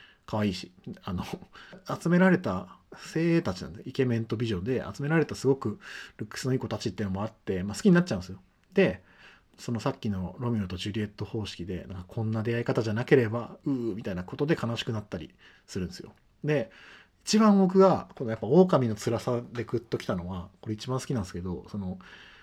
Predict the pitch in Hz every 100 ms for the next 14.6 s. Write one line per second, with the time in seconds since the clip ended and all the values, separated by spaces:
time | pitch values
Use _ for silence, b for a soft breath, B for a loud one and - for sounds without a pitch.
0 | B _ _ - - 196 190 196 180 185
1 | 127 95 90 - _ _ _ _ _ -
2 | - - 143 170 160 - 151 143 139 143
3 | - 135 - 117 92 85 71 - - 107
4 | - b b - - 180 185 185 160 180
5 | 190 202 123 - - - - 71 69 60
6 | 73 _ _ _ _ _ _ _ - 139
7 | 123 107 110 - 117 - - 95 90 -
8 | - 160 101 B B B B - 151 95
9 | - - - 110 107 104 98 - 104 -
10 | - 64 92 B B - 139 190 202 156
11 | 120 107 104 120 87 - 151 156 151 -
12 | 160 110 123 95 - - 139 165 123 110
13 | - 90 95 90 - - 156 170 160 156
14 | 143 98 - 92 95